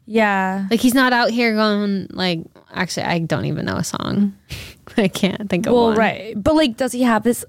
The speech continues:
Speaker 1: like, I, that's why I wanna watch it, 'cause I'm like, does he have Elvis's, like, mannerisms and is he, like,
Speaker 2: Yeah.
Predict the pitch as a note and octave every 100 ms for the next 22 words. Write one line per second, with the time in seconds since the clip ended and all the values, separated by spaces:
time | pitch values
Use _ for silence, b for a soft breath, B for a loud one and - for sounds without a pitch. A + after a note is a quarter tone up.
0 | - A#3 - - G#3+ G#3+ B3+ D4 C4 F#3+
1 | F#3+ F#3+ - G3 F#3 F#3+ G#3 G#3 F#3 F3+
2 | F3+ F#3 F3+ F3 E3 D#3+ E3+ E3+ F3+ F#3
3 | F#3+ F3+ E3+ E3 F#3 F#3 F3+ - F3+ F3+
4 | F3+ - -